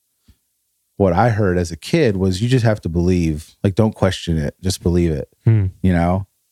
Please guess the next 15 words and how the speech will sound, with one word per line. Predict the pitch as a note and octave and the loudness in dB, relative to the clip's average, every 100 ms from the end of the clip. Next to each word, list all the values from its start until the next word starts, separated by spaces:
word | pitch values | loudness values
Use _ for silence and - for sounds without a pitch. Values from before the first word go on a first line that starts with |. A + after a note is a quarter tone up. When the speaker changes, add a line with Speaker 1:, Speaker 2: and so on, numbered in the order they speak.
| _ | _
Speaker 1:
But | A#2 G2 - | 0 0 -4
so | A#2+ - A2+ | -6 0 2
what | A2+ | 2
I'm | G#2 | 0
saying | F#2+ C3+ B2+ | 0 0 2
is, | A#2 F#2+ | 2 0
but | A2+ F#2+ - - | 0 -2 -2 0
music | B2+ F#3 C3+ A2+ A2 | 2 2 2 0 2
was | G#2+ - | -2 0
something | A#2 A2 A#2 G#2+ | -2 -2 0 0
that | G2 F2 | 2 0
was | F#2 E2+ - - _ _ _ _ | 0 -2 -6 -12 _ _ _ _
totally | - A#2 A#2+ A#2+ | 0 2 2 0
different | A2 G#2+ - F#2 E2+ - _ _ _ _ _ _ _ _ _ - | 0 -2 0 -2 -2 -6 _ _ _ _ _ _ _ _ _ -20
from | - G2+ F#2 E2+ E2 F#2 | -2 0 2 0 -2 -6